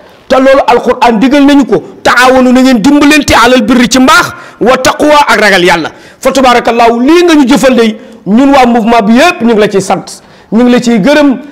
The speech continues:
li ngi lay ñaanal sunu borom, yal na Yàlla gën laa sàmm. Bu la neexoon nga bañ koo def,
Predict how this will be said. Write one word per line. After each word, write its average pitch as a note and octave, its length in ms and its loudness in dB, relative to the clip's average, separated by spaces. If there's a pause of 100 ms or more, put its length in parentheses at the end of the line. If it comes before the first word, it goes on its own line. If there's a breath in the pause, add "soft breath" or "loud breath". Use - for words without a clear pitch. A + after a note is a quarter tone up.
(140 loud breath)
li A3+ 140 0
ngi C4 80 0
lay B3+ 140 2
ñaanal B3 320 0
sunu A#3 180 -2
borom, A#3 360 2
yal B3 180 0
na A3+ 60 2
Yàlla G#3 200 0
gën F#3+ 160 0
laa F#3 120 2
sàmm. E3+ 300 -4 (400 loud breath)
Bu G3+ 80 0
la C4 80 2
neexoon C4 380 2
nga C4 100 0
bañ C4 200 0
koo C4+ 160 0
def, C#4 280 -2